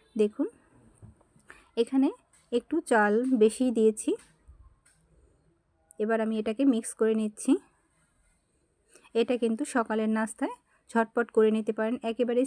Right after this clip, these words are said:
সিম্পলভাবে। আর এটা কিন্তু দুপুরের, এটা কিন্তু দুপুরের জন্য তৈরি করে নিতে পারেন, দারুণ হয় খেতে। দিয়ে দিচ্ছি এক চা চামচ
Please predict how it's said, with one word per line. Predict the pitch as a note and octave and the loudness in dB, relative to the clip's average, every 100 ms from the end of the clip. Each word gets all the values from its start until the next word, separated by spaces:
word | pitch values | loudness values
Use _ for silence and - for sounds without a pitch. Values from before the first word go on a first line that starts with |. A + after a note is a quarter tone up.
| - | 0
সিম্পলভাবে। | A#3 A3+ A#3 A#3 A3 A#3 G#4+ _ _ _ _ - _ - - G#3+ | -2 0 -2 0 0 -2 -4 _ _ _ _ -20 _ -20 -8 -2
আর | A3 | -2
এটা | A3 A3 | -2 -4
কিন্তু | A3+ A3+ G#3 | -2 -2 0
দুপুরের, | A3 A3+ A3+ F4 - _ _ _ _ | 2 2 2 0 -6 _ _ _ _
এটা | A#3+ B3+ | 8 10
কিন্তু | B3+ B3+ B3 | 8 8 8
দুপুরের | A3+ A#3 A#3 A3 | 8 10 8 6
জন্য | A3+ A#3+ G#4+ | 2 2 6
তৈরি | D4 A3+ A3+ | 8 8 6
করে | G#3+ A3 | 4 2
নিতে | G#3+ A3 | 0 0
পারেন, | G#3+ D4 C5+ _ _ G#3+ | 0 -2 -4 _ _ 2
দারুণ | G#3 G#3 B3 | 2 4 2
হয় | B3 A3 | 2 0
খেতে। | A3+ G#3+ D#4 F4+ | -2 -2 -2 0
দিয়ে | A3+ A3+ A3 | 2 2 2
দিচ্ছি | G#3+ - F4+ - - - _ | -4 -6 -6 -6 -20 -20 _
এক | G#3+ - | -6 -2
চা | B3+ | -4
চামচ | A3+ G#3+ C4 | 0 0 0